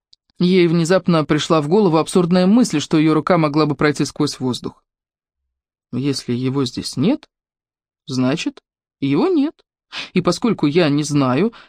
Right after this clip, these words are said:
где он есть на самом деле, то когда его нет со мной, его и на самом деле здесь нет. Решила Лаура, и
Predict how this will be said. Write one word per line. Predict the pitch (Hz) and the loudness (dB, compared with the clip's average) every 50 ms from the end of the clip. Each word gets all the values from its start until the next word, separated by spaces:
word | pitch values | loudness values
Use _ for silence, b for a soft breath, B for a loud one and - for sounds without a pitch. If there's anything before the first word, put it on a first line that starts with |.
| B | B
где | 180 143 135 156 151 | -6 -4 0 2 2
он | 143 143 143 | 2 2 2
есть | 151 156 139 - - | 0 0 -2 -2 -2
на | 131 127 | -4 -2
самом | - - 131 123 139 156 175 | -2 0 0 0 2 2 0
деле, | 175 220 269 277 277 - | 2 2 2 0 0 0
то | - 147 123 | 0 -2 -2
когда | - 131 135 131 165 156 143 | -2 -2 -2 0 0 0 0
его | 123 120 120 123 123 | 0 0 -2 -2 0
нет | 127 131 123 - | 0 0 -2 -4
со | - - 127 | -4 -4 -2
мной, | 123 127 147 208 294 339 - _ _ _ _ _ _ _ _ - | 0 0 2 2 0 0 -4 _ _ _ _ _ _ _ _ -8
его | 131 120 117 135 190 294 381 - _ _ _ _ - | -6 -4 -2 -2 -2 -2 -2 -6 _ _ _ _ -4
и | - | -2
на | 135 131 127 | -2 -2 -2
самом | - - - 359 392 381 370 | -2 -2 -2 0 0 0 0
деле | 370 349 349 311 359 339 | 2 2 2 4 2 2
здесь | 233 170 151 165 240 254 - - - - | 0 0 0 0 0 0 -2 -4 -8 -6
нет. | 135 139 143 143 - - - _ _ _ _ _ _ _ _ _ _ _ _ _ _ _ _ _ _ _ _ _ _ _ _ _ _ _ _ _ _ _ _ _ _ _ _ _ _ _ _ _ _ _ _ _ _ - | -2 -2 0 -2 -2 -6 -14 _ _ _ _ _ _ _ _ _ _ _ _ _ _ _ _ _ _ _ _ _ _ _ _ _ _ _ _ _ _ _ _ _ _ _ _ _ _ _ _ _ _ _ _ _ _ -4
Решила | 165 151 151 - - - 160 147 147 143 | -2 -2 -2 -2 -2 -2 0 0 2 2
Лаура, | 139 143 151 196 262 311 311 320 294 - _ _ _ _ _ _ _ _ _ _ _ _ _ _ _ _ _ _ _ _ - | 2 2 2 2 2 2 2 0 -4 -6 _ _ _ _ _ _ _ _ _ _ _ _ _ _ _ _ _ _ _ _ -2
и | 151 202 269 320 | 0 0 0 0